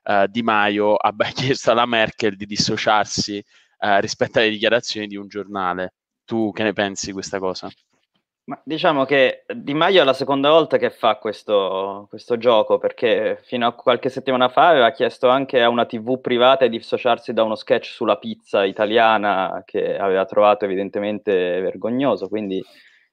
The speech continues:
Speaker 2: credo che sia un po' confuso su, innanzitutto, qual è il ruolo de-, de-, <laughs> dell'informazione, della satira in quel caso,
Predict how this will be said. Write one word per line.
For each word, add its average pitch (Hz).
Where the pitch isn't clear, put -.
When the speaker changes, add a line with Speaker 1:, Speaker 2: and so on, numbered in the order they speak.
Speaker 2:
credo 120
che 120
sia 120
un 120
po' 127
confuso 127
su, 104
innanzitutto, 139
qual 131
è 123
il 123
ruolo 120
de-, 104
de-, -
<laughs> -
dell'informazione, 127
della 123
satira 139
in 110
quel 131
caso, 131